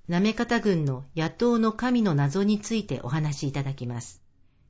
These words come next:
無料。日時、十一月二十五日土曜、午後一時三十分から三時。場所、歴史民族資料館多目的室。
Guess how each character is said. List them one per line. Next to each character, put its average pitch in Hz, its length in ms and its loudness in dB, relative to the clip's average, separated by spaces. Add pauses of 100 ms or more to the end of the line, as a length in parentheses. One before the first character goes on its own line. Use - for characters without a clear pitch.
(320)
無 147 160 2
料。 147 380 0 (680)
日 202 320 2
時、 135 260 -10 (540)
十 220 280 2
一 220 200 -2
月 214 300 0
二 220 180 2
十 202 200 0
五 165 160 0
日 139 320 -4
土 139 140 0
曜、 147 300 -2 (540)
午 214 160 4
後 202 160 4
一 165 260 0
時 202 140 2
三 202 300 0
十 208 180 0
分 147 320 -2
か 135 120 -6
ら 117 100 -4
三 151 320 -2
時。 - 240 -14 (1040)
場 151 120 0
所、 160 380 0 (400)
歴 160 260 0
史 - 220 0
民 220 220 4
族 208 220 0
資 - 220 -4
料 214 220 4
館 139 320 -4 (140)
多 160 120 0
目 185 220 2
的 175 300 -2
室。 - 340 -12